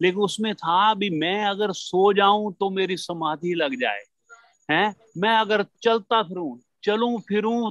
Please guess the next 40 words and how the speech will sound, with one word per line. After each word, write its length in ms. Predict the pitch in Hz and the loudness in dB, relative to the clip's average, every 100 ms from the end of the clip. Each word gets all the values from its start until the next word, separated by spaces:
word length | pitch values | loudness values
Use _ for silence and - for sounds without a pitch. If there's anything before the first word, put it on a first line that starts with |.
| - | 0
तो 100 | 208 | 0
परिक्रमा 680 | - 202 190 202 190 208 208 | 2 0 0 0 0 4 2
हो, 260 | 156 123 - _ _ _ _ _ - | 2 -6 -14 _ _ _ _ _ -2
तेरी 280 | 233 269 285 | 0 2 0
परिक्र-, 460 | 226 208 202 160 | -2 -6 -6 -2
ये 140 | 156 220 | 0 2
धरती 420 | 170 165 - 247 | 2 -2 -4 -6
तेरी 380 | - 175 175 226 | -4 -4 -2 -2
है 140 | 196 | -2
प्रभु, 420 | 147 131 139 214 175 | 0 -2 -2 -6 -4
जहां 340 | 185 147 233 | 0 4 4
पे 160 | 247 247 | 4 2
भी 140 | 247 | 2
मैं 180 | 226 220 | 0 0
चलूं 280 | 220 226 247 | 0 2 2
ये 120 | 240 | 2
परिक्रमा 600 | - 214 202 190 202 247 | 0 -2 -2 -2 -2 -4
है 180 | 247 220 | -6 -8
मेरी।" 300 | 170 156 143 | -8 -6 -6
मैं 280 | 147 190 196 | -2 -4 -4
सभी 320 | - 214 214 | -6 -8 -8
मंदिर, 420 | 180 170 180 208 185 | -10 -8 0 0 0
ऐसा 320 | 175 156 196 220 | 0 0 -2 -8
नहीं 160 | 233 | -8
कि 60 | 196 | -10
मंदिर 340 | 180 175 185 | -8 -6 -8
गुरुद्वारा 480 | 185 180 160 165 170 | -8 -8 0 0 2
को 60 | 185 | -2
कोई 220 | 185 180 | -4 -6
मैं 120 | 175 | -10
परिक्रमा 500 | - 156 151 139 143 | -12 -6 -4 -2 -4
कर 120 | 139 | -4
रहे 120 | 127 | -8
हैं, 80 | 135 - _ _ _ _ | -10 -18 _ _ _ _
"जहां 320 | 135 202 214 202 | -2 2 4 2
चलूं 440 | - 202 226 233 | 0 -2 0 -2
फिरूं 480 | - 196 214 226 226 - | -2 0 0 -2 -4 -2
तो 120 | 196 | -2
परिक्रमा 840 | 180 _ 180 165 175 165 180 185 | -4 _ -4 -2 0 0 2 2
हो, 440 | 151 151 170 139 | 2 2 0 -2